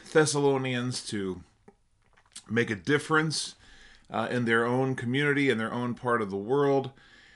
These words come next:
And, uh, he kinda gives us today some of the things that, that he sees as important for, for his ministry, but I think it's also important for theirs. And so he really has a lot to say here about, uh, the importance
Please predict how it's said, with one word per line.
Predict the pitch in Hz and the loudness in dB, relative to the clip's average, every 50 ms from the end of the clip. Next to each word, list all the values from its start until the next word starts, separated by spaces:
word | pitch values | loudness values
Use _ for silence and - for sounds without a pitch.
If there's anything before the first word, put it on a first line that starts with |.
| _ _ _ _ _ | _ _ _ _ _
And, | - 123 120 117 113 113 113 110 107 101 | -6 -2 0 0 0 0 0 -2 -2 -2
uh, | 104 101 98 98 98 98 | -2 -2 -2 -2 -4 -4
he | - 113 120 123 | -6 -6 -6 -6
kinda | 110 170 185 196 190 | 0 2 4 4 4
gives | 147 165 160 139 135 | 4 2 0 0 0
us | 143 135 - - | -2 -4 -2 -2
today | 139 123 123 123 123 | -2 0 2 2 2
some | 120 - 135 127 123 | 0 -2 -4 -4 -4
of | 117 | -4
the | 113 | -6
things | 113 - 127 120 117 123 123 101 98 | -6 -4 -4 -4 -4 -4 -6 -6 -4
that, | 110 110 110 - 110 - - - - - 110 | -4 -2 -2 -4 -6 -12 -20 -20 -18 -8 -4
that | 123 117 104 98 | -2 -2 -2 -2
he | 98 131 139 135 | 0 0 0 0
sees | - - 127 123 104 104 | 0 0 -2 -2 -2 -2
as | 107 104 95 | -4 -4 -4
important | 107 107 104 - - 135 135 127 - - - - 107 104 | -4 -6 -6 -4 0 2 2 2 0 -2 -12 -16 -16 -10
for, | - 107 107 104 95 - - - - - - - - - _ _ | -6 -2 -2 -2 -2 -4 -8 -18 -20 -20 -20 -20 -20 -20 _ _
for | - 117 | -12 -6
his | 104 123 185 214 214 185 143 127 | 2 6 6 6 6 4 0 -2
ministry, | 120 110 107 104 101 - - - 107 107 110 113 | -2 -2 -2 -2 -4 -4 -6 -6 -6 -4 -4 -2
but | 107 123 | 0 2
I | 120 131 | 2 2
think | - 147 127 110 | 0 -2 -6 -6
it's | 104 - 127 | -6 -4 -2
also | 127 131 131 - - 110 107 | 0 0 0 0 -2 -2 -2
important | 98 98 - 104 104 - - 90 - - - | -2 -4 -6 -6 -6 -6 -6 -8 -14 -16 -12
for | - 107 107 | -8 -4 -4
theirs. | 98 90 95 92 82 76 78 80 101 | -4 -2 -2 -2 -4 -4 -6 -8 -8
And | 107 107 | -10 -4
so | - 131 131 127 120 - - - - - - - - - - - - - - - - - - - - - | 0 2 2 2 2 -2 -8 -20 -20 -20 -20 -20 -20 -20 -20 -20 -20 -20 -20 -20 -20 -20 -20 -20 -20 -8
he | - 180 190 | -2 4 8
really | 208 220 214 208 | 10 10 12 12
has | 202 180 143 | 10 10 8
a | 151 | 6
lot | 151 156 147 | 4 4 4
to | 143 135 | 2 -2
say | - - 147 139 139 135 | -2 2 2 4 4 4
here | 120 113 107 104 104 107 110 | 2 0 0 0 0 -2 -2
about, | - - 110 101 98 107 101 98 95 - - - - - - - - - _ - | -4 -4 -4 -2 -2 -2 -2 -2 -2 -4 -8 -10 -16 -20 -20 -20 -20 -20 _ -14
uh, | - 104 101 95 98 95 95 | -12 -10 -8 -6 -6 -8 -8
the | 98 101 113 110 | -10 -10 -8 -6
importance | 107 101 101 - - 151 165 160 131 - - 107 98 98 104 - - - - - | -6 -6 -6 -2 0 2 2 2 2 0 -4 -6 -6 -6 -6 -6 -6 -6 -6 -8